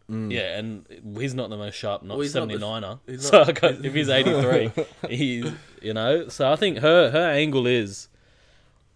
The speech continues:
Speaker 2: "Let me, let me get in through V P, and then I'll be in there for fucking twelve years because I'll do eight years presidential."
Speaker 3: Mm.
Speaker 2: If, if sh-, shit worked her way, I
Speaker 1: Mm.
Speaker 2: assume that's what she'd
Speaker 3: Well,
Speaker 2: want.
Speaker 3: Joe Biden, bro, like, he's been in office for forty-seven years.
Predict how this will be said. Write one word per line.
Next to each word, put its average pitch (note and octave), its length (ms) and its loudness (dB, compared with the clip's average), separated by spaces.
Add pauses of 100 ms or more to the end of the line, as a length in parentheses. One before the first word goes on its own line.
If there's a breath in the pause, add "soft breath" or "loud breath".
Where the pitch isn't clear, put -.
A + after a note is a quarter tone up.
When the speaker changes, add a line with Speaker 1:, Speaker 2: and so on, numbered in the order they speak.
(200)
Speaker 2:
"Let C3 300 2
me, A2 480 -4
let C#3+ 160 -4
me F3+ 80 -4
get C3+ 180 0
in C3 240 0
through A#2 360 -4
V G#2+ 200 0
P, G2+ 440 0 (140)
and G#2+ 140 -6
then B2 100 -4
I'll A2+ 80 -4
be A2 200 0
in C#3+ 80 -4
there A2+ 100 -2
for - 120 -16
fucking A2 280 -10
twelve A2+ 300 -2
years G#2 260 -6
because F#2+ 260 -10
I'll G#2+ 120 0
do A2 160 -2
eight G2 160 -2
years F#2+ 420 -10 (140)
presidential." A2 480 -8
Speaker 3:
Mm. F2+ 240 -10 (100)
Speaker 2:
If, B2+ 240 -8
if C#3+ 240 -2
sh-, - 140 -14 (160)
shit - 340 -10
worked A2+ 220 -10
her G2 120 -10
way, F#2 380 -10
I - 60 -10
Speaker 1:
Mm. A#2 100 -2
Speaker 2:
assume G#2 320 -8
that's F#2+ 220 -12
what G2 160 -10
she'd F2 180 -12
Speaker 3:
Well, F2 120 -10
Speaker 2:
want. D3 100 -12
Speaker 3:
Joe G#3 160 -10
Biden, F#2+ 400 -10
bro, D2 260 -16
like, F#2+ 160 -14
he's A2 220 -14
been C3 120 -10
in C3 200 -8
office G2+ 340 -12
for - 120 -20
forty-seven F#2 600 -12
years. F2 400 -20